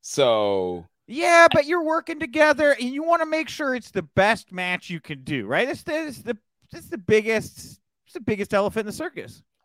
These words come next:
Speaker 1: Uh, no doubt, no doubt. And I, I, I, I think that <laughs> the folks in Cincinnati, you, you got a treat for sure.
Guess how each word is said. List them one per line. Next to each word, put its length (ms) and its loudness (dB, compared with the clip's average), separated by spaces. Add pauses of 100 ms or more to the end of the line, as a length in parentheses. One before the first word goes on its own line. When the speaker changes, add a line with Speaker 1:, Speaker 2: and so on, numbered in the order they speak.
(340)
Speaker 1:
Uh, 180 -2
no 180 2
doubt, 340 2
no 120 -4
doubt. 400 -2
And 420 -8 (640)
I, 160 0
I, 340 -4
I, 120 -6
I 60 -4
think 280 -6
that 320 -6
<laughs> 280 -8
the 60 -2
folks 300 0
in 80 -4
Cincinnati, 580 0
you, 200 -10
you 220 -10
got 240 2
a 60 -6
treat 380 -6
for 100 -8
sure. 440 0